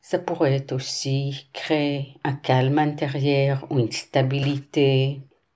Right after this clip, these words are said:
être moins émotif sans s'endurcir, apprendre à s'ancrer, à s'enraciner. Ça pourrait être créer une forme d'élévation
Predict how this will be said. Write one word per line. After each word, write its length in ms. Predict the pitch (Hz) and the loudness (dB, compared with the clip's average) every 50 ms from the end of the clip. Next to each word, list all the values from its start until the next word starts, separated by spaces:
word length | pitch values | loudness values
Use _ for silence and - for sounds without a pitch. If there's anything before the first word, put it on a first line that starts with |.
| _ - - | _ -4 -2
être 320 | 151 139 139 - - 139 | 0 0 -2 -2 -2 2
moins 200 | 127 127 131 143 | 4 6 6 4
émotif 1120 | 139 143 139 135 - 143 139 131 - - - - 143 135 131 135 135 - - - - - - 131 131 - _ _ - | 4 2 0 0 0 0 0 0 -2 -4 -6 -4 -2 -2 -2 -4 -6 -8 -10 -10 -8 -6 -6 -6 -8 -10 _ _ -18
sans 240 | - - - 127 127 | -8 -2 -2 -2 0
s'endurcir, 1120 | 131 - 143 131 131 127 127 123 - - - - - 139 135 127 127 131 131 131 139 139 135 - _ _ _ _ _ _ _ _ _ _ _ - | 0 -2 -2 0 0 -2 -4 -6 -6 -10 -12 -8 -6 -2 -2 0 0 -2 -2 -4 -6 -10 -12 -14 _ _ _ _ _ _ _ _ _ _ _ -4
apprendre 560 | 139 135 135 - - - 143 143 135 131 131 | -4 -4 -4 -4 -6 -4 -2 0 2 2 2
à 80 | 127 | 0
s'ancrer, 1160 | 127 127 - - 123 117 117 117 - - - - - 135 131 135 131 131 131 135 143 147 147 - _ _ _ _ _ _ _ - | 0 -2 0 0 0 0 0 -2 -6 -10 -4 0 2 2 4 4 2 2 0 0 -2 -4 -8 -14 _ _ _ _ _ _ _ -4
à 140 | 123 123 | -4 -4
s'enraciner. 1200 | 127 - - 131 120 - - 113 - - - - 104 113 120 123 123 127 127 131 131 131 135 131 - - _ _ _ _ _ _ _ _ _ _ _ - | -4 -4 -4 -4 -4 -4 -6 -8 -10 -8 -6 -4 -4 -2 0 2 2 2 2 2 2 0 0 -2 -6 -12 _ _ _ _ _ _ _ _ _ _ _ -20
Ça 180 | - - 190 | -20 -18 -18
pourrait 600 | 185 - - 202 196 185 175 185 180 180 175 175 | -16 -8 -4 -2 0 4 6 6 8 8 6 4
être 260 | 180 180 175 - - _ _ | 2 -2 -8 -14 -18 _ _
créer 400 | _ - - - - 160 160 156 | _ -12 -8 -2 2 4 4 4
une 160 | 156 156 151 143 | 4 2 0 -2
forme 460 | - - - - 156 151 151 147 139 | -4 -4 0 2 4 4 4 4 6
d'élévation 1000 | 135 156 160 160 160 156 156 151 143 143 - - - - 156 143 143 147 143 143 | 6 6 6 6 6 6 6 4 2 0 -2 -4 -4 -2 -2 -2 -2 -2 -4 -6